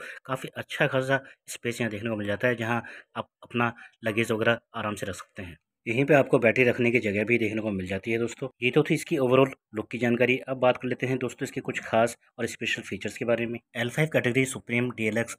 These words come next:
ऑटो थ्री व्हीलर की अगर हम टॉप स्पीड की बात करें तो दोस्तों इसमें पैंतालीस से पचपन किलोमीटर per hour की टॉप स्पीड यहाँ देखने को मिल जाती है। इसकी टॉप रेंज एक सौ बीस से एक सौ तीस किलोमीटर की है।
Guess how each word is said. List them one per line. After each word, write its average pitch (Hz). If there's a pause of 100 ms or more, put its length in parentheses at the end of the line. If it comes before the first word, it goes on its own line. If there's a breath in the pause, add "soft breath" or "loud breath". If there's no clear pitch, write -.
(100)
ऑटो 107 (280 loud breath)
थ्री 117
व्हीलर 113
की 135
अगर 120
हम 113
टॉप 113
स्पीड 120
की 123
बात 110
करें 123
तो 117
दोस्तों 113
इसमें 123
पैंतालीस 113
से 120
पचपन 110
किलोमीटर 110
per 98
hour 104
की 113 (280 loud breath)
टॉप 110
स्पीड 110
यहाँ 107
देखने 104
को 101
मिल 98
जाती 104
है। 110 (360 soft breath)
इसकी 127
टॉप 113
रेंज 120 (100)
एक 113
सौ 117
बीस 110
से 123
एक -
सौ 117
तीस -
किलोमीटर 95
की 110
है। 113